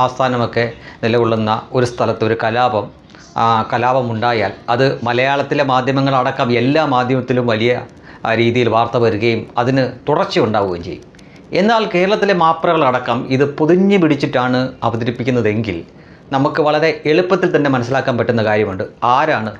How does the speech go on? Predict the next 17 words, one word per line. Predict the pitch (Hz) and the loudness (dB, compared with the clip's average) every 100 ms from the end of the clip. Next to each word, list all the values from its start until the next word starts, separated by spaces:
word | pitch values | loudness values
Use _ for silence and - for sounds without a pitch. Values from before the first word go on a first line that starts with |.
| - - - | -18 -16 -4
പ്രതിസ്ഥാനത്ത് | 120 120 131 110 104 | -2 0 0 0 -2
നിൽക്കുന്നത് | 95 123 98 98 - | -4 -6 -4 -6 -8
എന്ന്. | 87 - - - - - - - - - - | -14 -16 -20 -20 -20 -20 -20 -20 -20 -10 -2
ഇനി | 202 190 | 0 2
എന്താണ് | 233 233 185 160 - 151 | 4 2 2 -2 -4 -4
ഈ | 139 | 0
പതിനേഴാം | 135 131 139 139 127 | 2 2 4 2 0
തീയതി | 120 123 117 | -2 -4 -4
നടന്നത് | 107 117 113 | -4 -2 -2
എന്ന് | 113 113 | -2 -4
ചോദിച്ചാൽ, | 95 - 87 - - - - - | -6 -6 -10 -12 -18 -20 -16 -2
ഈ | 185 | 0
അടുത്ത | 185 220 202 | 2 2 2
കാലത്തായിട്ട് | 185 175 165 160 156 | 2 2 2 2 0
ചാവ | 160 160 175 165 135 | 0 2 2 0 -2
എന്നൊരു | 135 127 139 | -2 -2 -2
സിനിമ | 131 | -2